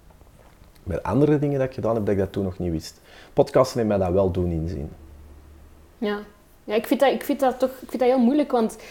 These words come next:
Speaker 2: ja, bijvoorbeeld jullie, je hebt een gigantisch bereik met je podcast, waarvoor congrats, hè.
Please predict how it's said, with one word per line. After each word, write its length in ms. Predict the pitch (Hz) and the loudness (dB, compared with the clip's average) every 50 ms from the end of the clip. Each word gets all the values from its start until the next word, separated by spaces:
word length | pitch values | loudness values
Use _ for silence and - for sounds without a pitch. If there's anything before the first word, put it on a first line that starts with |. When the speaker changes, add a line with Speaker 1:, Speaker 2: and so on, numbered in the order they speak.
| - - - - - - - | -20 -20 -20 -20 -20 -4 0
Speaker 2:
ja, 120 | 208 220 | 2 4
bijvoorbeeld 180 | 202 233 220 214 | 6 4 4 6
jullie, 180 | 214 233 240 | 4 4 6
je 60 | 294 247 220 | 6 4 4
hebt 80 | 190 196 | 2 -2
een 60 | 185 160 156 | -2 -2 -4
gigantisch 280 | 190 202 196 190 180 | -4 -6 -4 -6 -6
bereik 240 | 165 165 160 160 - | -4 -4 -4 -4 -4
met 100 | 214 208 | -2 -2
je 80 | 208 202 | -2 -2
podcast, 480 | 208 - 220 - - 240 240 233 - | -4 -8 -14 -8 -2 -2 -2 -2 -2
waarvoor 520 | 196 190 214 202 208 185 175 214 202 196 202 - - | -2 2 2 2 2 2 0 0 0 0 -2 -8 -8
congrats, 460 | - 214 190 175 180 175 180 175 - | -6 -6 -4 0 0 0 0 -2 -2
hè. 140 | - - 240 | -2 -2 -2